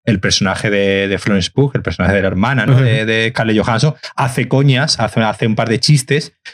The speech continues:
Speaker 1: precisamente con eso de que com-, cómo se hace eso de,
Speaker 2: Sí, sí, sí.
Speaker 1: de caer desde arriba y caer sobre la rodilla y caer en esa forma tan, tan estilísticamente superheroica.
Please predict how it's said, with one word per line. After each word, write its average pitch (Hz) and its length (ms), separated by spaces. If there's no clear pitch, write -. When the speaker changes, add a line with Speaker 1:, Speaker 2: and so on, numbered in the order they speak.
Speaker 1:
precisamente 127 560
con 123 220
eso 127 220
de 120 400
que 123 140
com-, 101 140
cómo 123 300
se 143 120
hace 127 260
eso 135 220
de, 107 840
Speaker 2:
Sí, 127 120
sí, 113 160
sí. 104 140
Speaker 1:
de 127 200
caer 123 240
desde 135 140
arriba 139 420
y 151 60
caer 120 240
sobre 123 260
la 123 100
rodilla 131 600
y 123 120
caer 113 220
en 117 80
esa 117 160
forma 117 300
tan, 110 260
tan 110 400
estilísticamente 113 1300
superheroica. 113 720